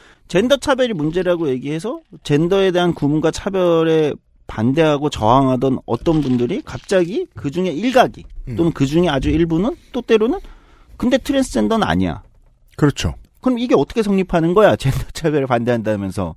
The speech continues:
Speaker 2: 누굴 억압하고 싶은 본성에 지배당하는 거죠. 근데
Speaker 1: 어.
Speaker 2: 그건 누구나 그런 지배를 당하지만
Speaker 1: 예.
Speaker 2: 좀 세게 나가는 거죠.
Speaker 1: 그, 그 단계로 넘어가는 순간부터가 문제라는 거예요.
Speaker 2: 그렇죠.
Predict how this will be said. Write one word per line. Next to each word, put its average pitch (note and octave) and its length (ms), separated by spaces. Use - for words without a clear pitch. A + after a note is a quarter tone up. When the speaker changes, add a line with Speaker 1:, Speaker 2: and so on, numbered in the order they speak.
Speaker 2:
누굴 D#3+ 400
억압하고 F3 640
싶은 - 380
본성에 C#3 520
지배당하는 B2+ 720
거죠. E2 260
근데 F3+ 220
Speaker 1:
어. - 40
Speaker 2:
그건 E3+ 240
누구나 E3+ 280
그런 C#3+ 160
지배를 G#2+ 280
당하지만 A2+ 520
Speaker 1:
예. A2 320
Speaker 2:
좀 C4+ 240
세게 C4 460
나가는 D#3 320
거죠. D2+ 280
Speaker 1:
그, A3 240
그 A#3 260
단계로 F3+ 460
넘어가는 A#3+ 640
순간부터가 F3 560
문제라는 G2+ 540
거예요. F2 460
Speaker 2:
그렇죠. C3+ 580